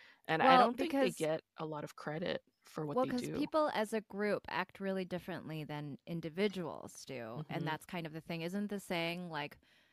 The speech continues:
Speaker 2: individual people are smart, but groups of people are stupid? Like,
Speaker 1: Mm.
Speaker 2: we behave very differently.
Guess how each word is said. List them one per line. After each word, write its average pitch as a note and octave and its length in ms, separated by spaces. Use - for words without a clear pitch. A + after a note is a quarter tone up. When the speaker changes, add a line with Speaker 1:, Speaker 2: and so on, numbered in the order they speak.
Speaker 2:
individual F#3+ 540
people F#3+ 340
are F#3 100
smart, E3+ 540
but D#3 160
groups D#3+ 280
of F3 100
people E3 280
are D3+ 100
stupid? F3 640
Like, - 260
Speaker 1:
Mm. F#3+ 640
Speaker 2:
we E3+ 640
behave F#3+ 380
very E3+ 380
differently. D3 720